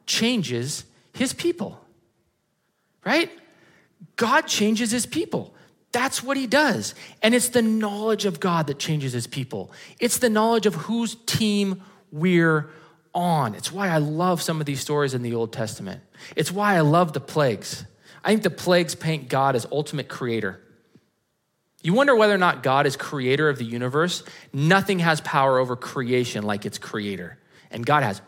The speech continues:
power over creation. That's whose team we're on. And I read this transformation of Moses and I think, "I want that. I want to be like that." And so much of it, I believe, is me learning more and more and more about God's nature.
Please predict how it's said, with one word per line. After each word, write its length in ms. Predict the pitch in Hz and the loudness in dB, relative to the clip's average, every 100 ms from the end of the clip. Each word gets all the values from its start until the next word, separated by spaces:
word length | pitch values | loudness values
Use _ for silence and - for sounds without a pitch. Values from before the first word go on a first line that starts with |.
| - | -16
power 540 | - - - 156 135 107 | -12 -6 0 0 2 0
over 200 | 101 95 | -4 -8
creation. 540 | - 101 90 - - - - _ | -8 -6 -6 -10 -16 -20 -20 _
That's 220 | - 247 - | -2 -2 -2
whose 140 | 180 | -6
team 220 | - 214 | -2 -2
we're 160 | 139 101 | -2 -4
on. 200 | 90 90 _ _ _ _ _ _ _ - - 202 | -8 -14 _ _ _ _ _ _ _ -20 -4 2
And 100 | 196 | 4
I 60 | |
read 440 | 185 170 254 415 202 | 2 0 -4 -2 0
this 180 | 156 | -2
transformation 760 | - 220 220 214 175 190 190 175 | 0 0 0 0 0 0 0 -2
of 80 | 139 | -2
Moses 420 | 151 165 123 113 | 0 0 0 -2
and 80 | 120 | -4
I 60 | |
think, 400 | 117 - 110 - _ - | -2 -2 -4 -8 _ -6
"I 360 | 135 156 190 196 | 0 4 4 4
want 440 | 143 143 131 - | 0 0 -2 -2
that. 220 | 110 85 - _ _ _ _ _ _ _ _ _ - - | -4 -6 -10 _ _ _ _ _ _ _ _ _ -20 -14
I 120 | - | -10
want 220 | 120 180 202 | -4 -2 0
to 40 | |
be 120 | 123 | -2
like 260 | 107 170 - | -2 -2 0
that." 200 | - - - _ _ _ _ _ _ _ _ - - | -2 -4 -16 _ _ _ _ _ _ _ _ -16 -6
And 140 | 147 | -2
so 340 | - - 220 233 | 0 2 2 2
much 300 | 214 220 - | 2 0 0
of 180 | 175 | 0
it, 80 | 165 | 2
I 80 | 147 | 2
believe, 560 | 139 135 139 151 143 - | 0 -4 -2 -4 -4 -6
is 140 | 123 | -10
me 200 | 127 135 | -6 -4
learning 500 | 127 127 147 139 120 | 0 0 0 -2 -4
more 380 | 117 120 131 143 | -6 -6 -6 -4
and 180 | - 123 | -6 -8
more 260 | 123 123 123 | -8 -8 -8
and 140 | 117 | -8
more 240 | 120 120 | -8 -6
about 300 | 113 110 107 | -6 -6 -8
God's 260 | - 104 98 | -6 -6 -6
nature. 420 | 107 101 - - | -8 -10 -12 -14